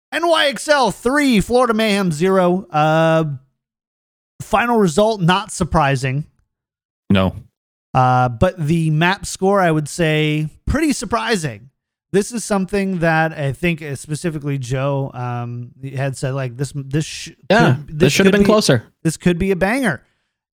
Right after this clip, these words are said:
Speaker 1: And it was not. Now, we did see some things from New York that we didn't expect to see. We saw Nene Libero in all three maps against the Mayhem.
Speaker 3: Yep.
Speaker 1: Uh, so does Libero f-, or what? Like,
Speaker 3: Yeah, he's,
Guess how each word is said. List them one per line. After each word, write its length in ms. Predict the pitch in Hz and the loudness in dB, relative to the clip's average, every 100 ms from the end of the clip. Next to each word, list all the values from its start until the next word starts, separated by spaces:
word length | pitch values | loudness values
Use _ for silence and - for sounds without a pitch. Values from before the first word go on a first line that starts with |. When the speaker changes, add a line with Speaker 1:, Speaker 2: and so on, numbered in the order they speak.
| - | -6
Speaker 1:
And 520 | 156 160 160 160 160 | -2 0 0 -2 -2
it 180 | 170 147 | -6 -2
was 280 | 156 220 202 | 0 0 2
not. 380 | 170 185 202 | 2 2 0
Now, 160 | 170 175 | 0 2
we 140 | 175 | 2
did 320 | 170 208 254 196 | -2 -4 -6 -8
see 260 | - 240 | -8 -8
some 280 | 214 226 208 | -6 -6 -8
things 320 | 208 202 185 | -6 -6 -6
from 160 | 180 175 | -8 -6
New 80 | 175 | -2
York 320 | 165 170 160 | 0 0 -2
that 120 | 156 | -4
we 100 | 147 | -2
didn't 200 | 151 151 | -2 -2
expect 300 | 135 156 131 | -4 -6 -8
to 60 | - | -8
see. 220 | 156 135 | -6 -4
We 120 | 127 | -6
saw 220 | - 147 | -2 -2
Nene 360 | 135 165 202 226 | 0 -2 -2 -2
Libero 600 | 165 143 135 160 214 - _ | -2 0 -2 -2 -4 -8 _
in 160 | 151 147 | -4 -4
all 340 | 135 147 180 | 0 2 0
three 260 | 180 190 220 | 0 -2 -2
maps 320 | 170 147 - | -2 -2 -4
against 320 | 156 151 156 | -6 -4 -4
the 80 | 175 | -4
Mayhem. 400 | 165 127 120 143 - _ _ _ _ _ _ | -4 -2 -4 -6 -8 _ _ _ _ _ _
Speaker 3:
Yep. 160 | - - _ _ _ _ _ _ _ _ - | -2 -2 _ _ _ _ _ _ _ _ -2
Speaker 1:
Uh, 840 | 135 135 135 135 135 135 135 139 - | 0 2 2 2 2 0 0 -2 -6
so 380 | - 170 156 160 | -4 0 2 2
does 380 | 151 156 151 143 | 2 2 0 -2
Libero 360 | 143 165 170 | -2 2 2
f-, 100 | 156 - - - | 2 -2 -8 -4
or 140 | 143 147 | 0 2
what? 320 | 151 170 - _ _ _ _ _ _ _ | 2 -2 -6 _ _ _ _ _ _ _
Like, 260 | 123 120 120 | -6 -6 0
Speaker 3:
Yeah, 80 | 180 | 4
he's, 240 | 202 190 | 4 4